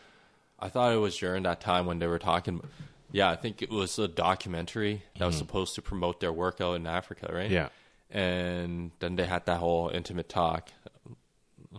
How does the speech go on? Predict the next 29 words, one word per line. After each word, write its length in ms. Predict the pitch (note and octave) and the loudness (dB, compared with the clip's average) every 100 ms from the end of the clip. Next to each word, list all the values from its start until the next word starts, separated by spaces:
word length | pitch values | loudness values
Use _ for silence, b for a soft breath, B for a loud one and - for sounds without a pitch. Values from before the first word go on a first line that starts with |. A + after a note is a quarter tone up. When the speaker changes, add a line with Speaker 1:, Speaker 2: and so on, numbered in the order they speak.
| - | -16
Speaker 1:
apparently 500 | - - F2 F2 F2 | -8 -4 -2 -2 -2
unplanned, 680 | E2+ F2 E2+ E2+ E2+ E2+ - B B B - | -2 -4 -2 0 0 -2 -6 B B B -4
Speaker 2:
Mm-hmm. 260 | G#2 F2 D#2 | -2 -2 -2
Speaker 1:
but 100 | - | -2
can't 200 | F2+ E2+ | -2 -2
imagine 420 | E2+ F2 F#2 F2+ | -4 -4 -4 -4
so. 380 | - F#2+ F#2 F#2 | 0 2 2 0
But, 180 | F2+ E2+ | 0 0
um, 420 | E2+ E2+ E2+ E2 _ _ _ _ _ _ | -2 -2 -6 -10 _ _ _ _ _ _
but 240 | F#2+ G2 E2+ | 0 2 6
whatever, 420 | G#2 F#2 E2 E2 - | 6 8 4 -2 -2
give 120 | - F#2+ | 2 2
her 60 | |
benefit 400 | F2 F2 E2 F#2 | 4 2 2 0
of 80 | E2 | 0
the 80 | D#2+ | 0
doubt. 220 | D#2+ D#2+ | 0 -2
It 40 | E2+ | -4
was 120 | E2 | -2
unplanned, 460 | E2 D#2+ E2+ D#2+ b b b b - | -2 0 -2 -2 b b b b -2
and 500 | F#2 F2 E2+ E2 D#2+ _ _ _ _ _ _ _ _ _ - | 2 2 2 -2 -6 _ _ _ _ _ _ _ _ _ -6
yeah, 180 | F#3 F#2 | -2 0
I 40 | |
don't 180 | A2+ C#3 | 2 2
know. 280 | C3+ F2 F2+ | 0 0 -2
It's 260 | F#2 - | -6 -8
just, 320 | F2+ D#2+ - - | -8 -8 -10 -12
it 80 | |
just, 300 | F2 F#2 - | -6 -6 -6